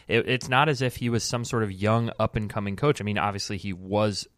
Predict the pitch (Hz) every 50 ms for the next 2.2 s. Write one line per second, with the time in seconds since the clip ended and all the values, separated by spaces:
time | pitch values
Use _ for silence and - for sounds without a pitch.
0 | _ _ _ - 92 101 - - - - - 104 98 - - 123 139 175 185 139
1 | 101 95 87 - - 107 - - 110 104 101 98 - - - - - - - -
2 | - 104 107 101